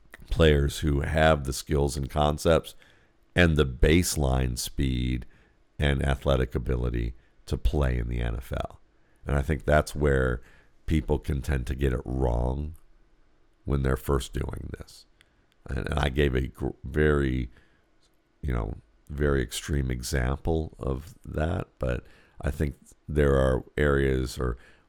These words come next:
or players that sometimes people overemphasize a, a player's abilities because, A, they may not understand the nuance of the running back position as well as they should.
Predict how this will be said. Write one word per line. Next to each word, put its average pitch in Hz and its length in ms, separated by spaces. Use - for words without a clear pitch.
or 69 120
players 67 480
that 69 140
sometimes 67 380
people 67 500
overemphasize 65 1080
a, - 80
a - 300
player's 69 600
abilities 65 640
because, 65 440
A, 65 240
they 65 200
may 69 160
not 76 240
understand 80 580
the 73 80
nuance 67 500
of 64 80
the 64 100
running 62 280
back 60 260
position 62 460
as 60 160
well 60 220
as 58 160
they 57 160
should. - 320